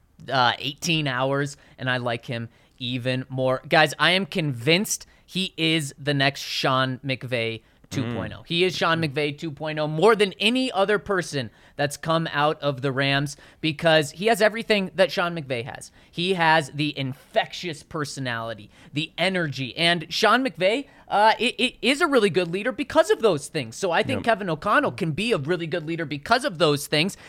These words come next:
Speaker 1: And on top of that, he is Sean McVay's right-hand man in terms of developing the offense, in terms of working with the quarterbacks, and not only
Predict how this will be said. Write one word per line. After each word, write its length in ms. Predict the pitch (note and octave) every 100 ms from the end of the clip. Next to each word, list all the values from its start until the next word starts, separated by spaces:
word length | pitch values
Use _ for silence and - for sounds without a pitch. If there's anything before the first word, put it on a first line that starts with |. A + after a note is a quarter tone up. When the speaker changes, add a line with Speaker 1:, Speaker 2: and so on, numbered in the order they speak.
| -
Speaker 1:
And 160 | - F#3
on 200 | F3 F3+
top 300 | - A3 C4+
of 60 | B3
that, 220 | A3 - _
he 180 | - C4 -
is 360 | A3+ C#4+ F#3 C#3 - -
Sean 340 | - G#3+ A3+
McVay's 440 | G#3+ E3+ G#3 A3 D#3+
right-hand 760 | C#3+ C3 E3+ A3 G3 G#3 G#3+ G3+
man 240 | G3 G3 F3
in 100 | E3+
terms 320 | - G#3 G3
of 100 | D#3+
developing 520 | D#3 F3 F3 F3 E3
the 80 | D#3+
offense, 400 | D3 C#3+ C3 -
in 160 | E3
terms 280 | E3+ A3 G#3+
of 160 | F3+ C#3
working 360 | G#3 G#3 G3+
with 140 | F#3+ F3+
the 40 |
quarterbacks, 640 | D#3 F#3+ F#3+ F3+ D#3+ D#3+ - - -
and 180 | A3+
not 200 | B3 D4 -
only 460 | C4 C#4+ B3+ D3